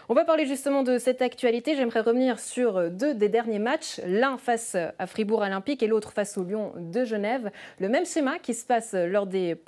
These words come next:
de, lors de ces deux matchs, pardon, vous résistez jusqu'à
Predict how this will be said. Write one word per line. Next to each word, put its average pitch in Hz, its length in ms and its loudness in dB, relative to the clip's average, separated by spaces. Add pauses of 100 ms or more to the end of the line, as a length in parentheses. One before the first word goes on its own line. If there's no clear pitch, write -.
de, 170 340 -4
lors 185 220 -2
de 185 40 -2
ces 180 140 -6
deux 185 140 -2
matchs, 247 220 -4
pardon, 208 260 0
vous 208 100 0
résistez 254 560 0
jusqu'à 220 480 -2